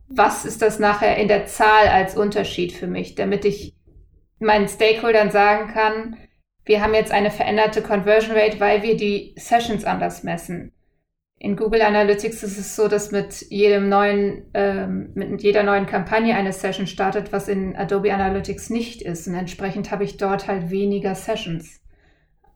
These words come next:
Ähm, und diese Daten, die muss ich erstmal kennenlernen. Und dafür, glaube ich, braucht man auch einen gewissen Parallelbetrieb. Also ich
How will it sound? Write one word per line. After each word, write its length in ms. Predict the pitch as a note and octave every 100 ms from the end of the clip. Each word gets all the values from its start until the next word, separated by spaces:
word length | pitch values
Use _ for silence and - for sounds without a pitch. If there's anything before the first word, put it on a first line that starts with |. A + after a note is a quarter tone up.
| -
Ähm, 480 | F3+ F3+ F3+ F#3 F3+ _ _ _ -
und 440 | A#3+ B3 - - - _ _ _ -
diese 200 | A3+ A3
Daten, 340 | G#3 G3+ A#3+
die 80 | A3+
muss 180 | A#3 A#3
ich 160 | A3
erstmal 360 | A3 G#3 G#3 F#3+
kennenlernen. 880 | - G3+ A3 B3 B3+ B3 B3+ C4+ C4+
Und 220 | G#3 G3+ G3
dafür, 300 | F#3+ - A3
glaube 360 | A3 G#3 A3
ich, 140 | A3+ -
braucht 300 | G3 G#3 A3
man 180 | G#3+
auch 320 | G#3 G#3+ A3 - - - _ _ - -
einen 200 | A3 G#3
gewissen 440 | G#3+ G#3+ G3+ - A3
Parallelbetrieb. 800 | A3 F#3+ F3 G3 G3 - - G3
Also 180 | F#3+ G3
ich 260 | - -